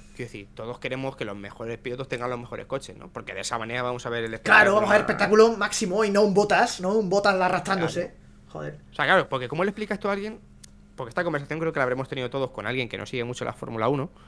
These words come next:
Speaker 1: pero ¿cómo le explicas tú a la gente el hecho de que Fernando Alonso no tiene un coche competitivo?
Speaker 2: Claro.
Speaker 1: Que está pasando durante
Speaker 2: ¿Por
Speaker 1: muchos
Speaker 2: qué,
Speaker 1: años.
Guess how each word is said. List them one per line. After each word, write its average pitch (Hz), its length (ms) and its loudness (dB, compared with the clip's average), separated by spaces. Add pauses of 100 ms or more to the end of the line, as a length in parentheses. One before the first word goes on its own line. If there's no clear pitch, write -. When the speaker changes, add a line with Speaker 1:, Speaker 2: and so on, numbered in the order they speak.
(720)
Speaker 1:
pero 123 160 2
¿cómo 151 160 0
le 208 60 4
explicas 196 360 0
tú 240 300 -4
a 160 120 -6
la 131 100 0
gente 175 440 -6 (640)
el 135 160 -2
hecho 147 180 0
de 170 80 2
que 147 100 -2
Fernando 131 320 -4
Alonso 151 200 -4
no 160 80 -4
tiene 123 140 -4
un 113 60 -10
coche 117 180 -12
competitivo? 123 500 -10
Speaker 2:
Claro. 170 200 0
Speaker 1:
Que 147 60 -6
está 135 140 -8
pasando 131 200 -6
durante 123 180 0
Speaker 2:
¿Por - 20 0
Speaker 1:
muchos 294 200 0
Speaker 2:
qué, - 20 4
Speaker 1:
años. 294 220 2